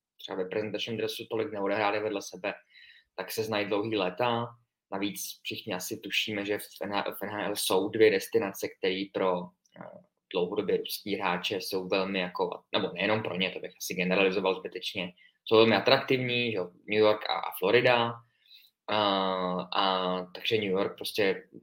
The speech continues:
lákavka, Rangers je prostě velká značka, to je, naprosto dává smysl. Navíc pro ten klub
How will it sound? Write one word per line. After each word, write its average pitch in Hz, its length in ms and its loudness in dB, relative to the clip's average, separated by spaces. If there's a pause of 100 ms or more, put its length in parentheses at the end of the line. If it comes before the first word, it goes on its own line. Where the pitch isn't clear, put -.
lákavka, 107 680 0
Rangers 95 440 -4
je 98 80 0
prostě 95 300 -4
velká 92 320 0
značka, 104 500 -6
to 101 160 -6
je, 95 60 0 (500)
naprosto - 340 -4
dává 98 240 6
smysl. 104 540 0
Navíc 123 420 8 (340)
pro 120 140 2
ten 120 240 4
klub 110 300 4